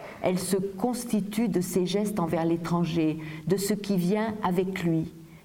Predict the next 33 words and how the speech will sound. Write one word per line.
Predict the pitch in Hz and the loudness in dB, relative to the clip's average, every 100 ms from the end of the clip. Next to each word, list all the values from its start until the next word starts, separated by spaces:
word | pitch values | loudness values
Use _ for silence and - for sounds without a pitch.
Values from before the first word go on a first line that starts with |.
| - | 0
la | 170 | 2
nouveauté | 185 208 202 202 220 | 2 2 0 0 0
de | 170 | 2
ce | 170 185 | 0 0
qui | 185 180 | 0 0
arrive, | 180 175 170 160 151 - - - | 2 2 2 2 -4 -10 -6 -2
de | |
ce | 175 196 | 0 0
qui | 190 185 | 0 0
reste | 185 208 190 | 2 0 0
à | 185 | 0
venir | 160 160 160 160 170 160 | 2 2 2 2 0 -2
ou | |
qui | 170 - | -2 0
vient | 160 160 | 0 2
de | 151 143 | 2 0
loin. | 139 127 135 - - - - - - - _ _ _ - _ - - - - - - - - - 208 | 0 0 -2 -6 -12 -20 -20 -20 -20 -20 _ _ _ -20 _ -20 -20 -20 -20 -20 -20 -20 -20 -6 0
Il | 185 | 2
faut | 254 | 2
à | 247 | 0
présent | 247 208 190 226 240 | 2 2 2 2 0
affiner | 202 202 208 208 | 0 0 2 2
l'analyse | 196 170 170 165 180 214 | 2 2 2 2 0 2
en | 190 170 | 2 2
observant | 170 - 175 202 | 0 0 0 2
certaines | 208 214 208 196 180 185 | 0 0 0 0 2 2
œuvres | 190 170 | 0 -2
en | |
particulier, | 160 147 - 156 160 139 143 160 151 151 - - - | -2 -4 -4 -4 -2 0 2 2 -2 -8 -14 -16 -6
car | 170 | -4
chacune | - 190 190 202 | 0 -2 0 2
est | 180 175 | 2 0
unique, | 180 165 156 156 - | 0 2 0 -2 -10